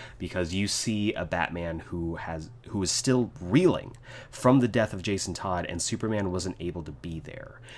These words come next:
And the two of them have it out with each other, and it's such a great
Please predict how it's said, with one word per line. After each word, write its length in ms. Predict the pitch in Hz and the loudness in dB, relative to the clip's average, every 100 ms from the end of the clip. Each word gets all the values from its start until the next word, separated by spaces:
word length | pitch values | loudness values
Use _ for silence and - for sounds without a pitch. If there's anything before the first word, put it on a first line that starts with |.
| - | -6
And 100 | 98 | -2
the 60 | 92 | -2
two 240 | - 117 | 2 2
of 80 | 98 | 4
them 300 | 104 95 92 | 2 2 -2
have 460 | - - 113 104 104 | -4 0 2 2 2
it 80 | |
out 200 | 92 95 | 0 -2
with 160 | 90 82 | -4 -10
each 220 | 85 - | -8 -6
other, 220 | 87 85 85 | -6 -6 -6
and 180 | 85 | -4
it's 160 | 101 - | -2 0
such 460 | - - 160 160 135 | 0 0 0 0 -2
a 60 | |
great 640 | 98 104 95 107 127 120 | -4 -8 -2 4 6 4